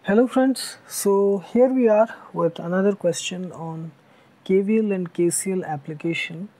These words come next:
and circuits involving dependent sources, dependent voltage or current sources. So this is the circuit here, and we have been asked to find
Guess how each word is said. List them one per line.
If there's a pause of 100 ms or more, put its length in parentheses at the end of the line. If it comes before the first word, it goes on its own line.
(120)
and
circuits
involving (720)
dependent
sources,
dependent
voltage
or (160)
current
sources. (880)
So
this
is
the
circuit
here, (1160)
and
we
have
been
asked
to
find